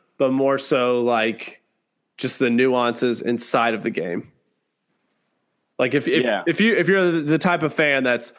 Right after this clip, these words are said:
Speaker 1: listening to this show, then you likely are, have an interest in that type of, or, like, that part of a basketball game.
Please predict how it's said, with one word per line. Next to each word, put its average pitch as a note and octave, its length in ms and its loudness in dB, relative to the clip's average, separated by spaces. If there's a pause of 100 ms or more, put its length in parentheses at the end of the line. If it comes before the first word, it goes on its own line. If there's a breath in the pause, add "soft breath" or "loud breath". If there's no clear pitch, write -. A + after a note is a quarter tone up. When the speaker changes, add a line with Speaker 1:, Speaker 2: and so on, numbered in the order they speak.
(280 soft breath)
Speaker 1:
listening C#3 400 0
to B2 120 0
this A#2+ 160 0
show, A#2 360 0
then A2+ 200 -2
you A#2 160 0
likely A#2 600 -2 (580)
are, A#2+ 280 -2 (100)
have D3 220 0
an B2+ 80 2
interest A#2 420 -2
in A2+ 100 0
that A2 440 -4
type A#2+ 280 -2
of, A2 340 -6 (140)
or, C3 80 2
like, A#2 160 0
that D3 160 0
part C#3+ 240 0
of A2+ 200 0
a A2+ 80 0
basketball A2+ 460 -2
game. G#2 400 -4